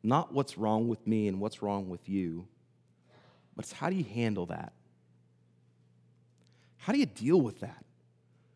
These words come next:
Do you fear it? 'Cause pain can be scary. It's not fun. Pain oftentimes leads to even worse things. So do you fear it? Do you run from it? Do you ignore it? Or do you lean into it and say,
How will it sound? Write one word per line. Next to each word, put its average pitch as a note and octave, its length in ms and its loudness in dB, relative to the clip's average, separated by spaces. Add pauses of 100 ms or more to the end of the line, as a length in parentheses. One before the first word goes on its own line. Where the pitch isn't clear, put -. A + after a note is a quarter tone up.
(220)
Do C#3+ 60 4
you C#3 80 10
fear A3+ 440 2
it? - 100 -2 (760)
'Cause G#3+ 140 4
pain C4 320 6
can B3 80 8
be F#3+ 100 4
scary. C#3+ 500 4 (500)
It's G3 200 4
not F3 180 6
fun. G2+ 380 0 (1120)
Pain A3 280 6
oftentimes D#3 720 4
leads C3+ 280 4
to C3+ 120 0
even A#2+ 200 2
worse A#2 280 4
things. F2+ 520 -10 (880)
So - 100 -4
do A#2+ 80 2
you A2 80 4
fear A#3+ 360 2
it? - 160 -2 (580)
Do B2+ 60 6
you B2+ 100 8
run F3 240 8
from G#3+ 200 0
it? G#3+ 160 0
Do C3+ 60 2
you C#3+ 60 6
ignore C#3+ 400 2
it? F3+ 80 -6 (460)
Or A#2+ 80 -4
do A#2 80 -4
you A#2+ 100 8
lean F3 220 6
into D#3 380 4
it G#2 80 4
and G#2 120 2
say, G2+ 400 2